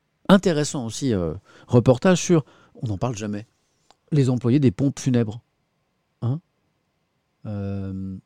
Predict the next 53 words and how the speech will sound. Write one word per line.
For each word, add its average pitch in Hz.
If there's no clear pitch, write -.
Le 110
Monde 131
vient 117
d'annoncer 104
il 131
y -
a -
quelques 117
minutes 117
que 120
la 95
barre 120
a 107
été 117
franchie, 110
me 92
dit 101
Ascap, -
euh, 90
H -
L. 92
En -
fait, 131
on 104
est 98
en 98
train 139
de 120
lire 113
Le 104
Monde, 123
donc 101
c'est -
normal. -
Les 131
pompes 180
funèbres 156
accueillent 165
des 123
familles 143
en 123
état 120
de -
sidération. 117
On 147
s'intéresse, 135
on -
s-, -
on 139
s'intéresse 180
pas 185
trop, 208
euh, 120